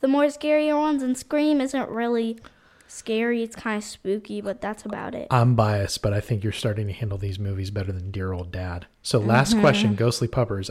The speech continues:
Speaker 2: I gotta know, where did you get your moniker, your horror moniker of Ghostly Puppers?
Speaker 1: What does moniker mean?
Speaker 2: <laughs> It's another word for a nickname, dear.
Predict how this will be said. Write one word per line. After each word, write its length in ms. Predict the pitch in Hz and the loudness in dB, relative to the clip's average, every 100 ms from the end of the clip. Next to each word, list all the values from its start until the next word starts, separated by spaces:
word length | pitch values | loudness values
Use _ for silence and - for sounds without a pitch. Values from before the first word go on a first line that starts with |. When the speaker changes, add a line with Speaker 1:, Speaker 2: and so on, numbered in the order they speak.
| - | -6
Speaker 2:
I 60 | |
gotta 280 | 104 113 120 | -2 -2 0
know, 340 | 117 107 95 - - | 0 0 -2 -8 -8
where 340 | 117 113 127 | 0 6 8
did 160 | 135 104 | 6 4
you 80 | 104 | -2
get 160 | 113 | -4
your 300 | 107 101 98 - _ _ - | -2 -4 -6 -10 _ _ -8
moniker, 580 | 104 98 117 117 - 92 | -2 2 2 2 -2 -6
your 160 | 95 90 | -6 -4
horror 280 | 135 131 107 | 0 2 0
moniker 420 | 98 95 - 92 | -4 -8 -8 -8
of 120 | 95 | -8
Ghostly 320 | 95 95 - 110 | -8 -6 -6 -6
Puppers? 520 | 98 - 87 92 - _ _ _ _ _ _ _ _ | -8 -8 -8 -8 -10 _ _ _ _ _ _ _ _
Speaker 1:
What 100 | - | -8
does 180 | 440 415 | -6 -2
moniker 640 | 359 370 494 466 - 302 | -2 0 -2 -4 -4 -2
mean? 320 | 277 240 214 247 | 0 -2 -4 -8
Speaker 2:
<laughs> 840 | - - - 151 - - - 151 - - - - - | -2 0 2 0 2 0 2 0 0 -6 -20 -20 -12
It's 120 | - | 0
another 240 | 131 127 127 | 4 6 6
word 160 | 120 | 4
for 160 | 110 110 | 2 -2
a 60 | 101 | -2
nickname, 520 | 107 - 107 95 95 | -4 -6 -6 -6 -6
dear. 340 | 98 95 92 | -6 -6 -6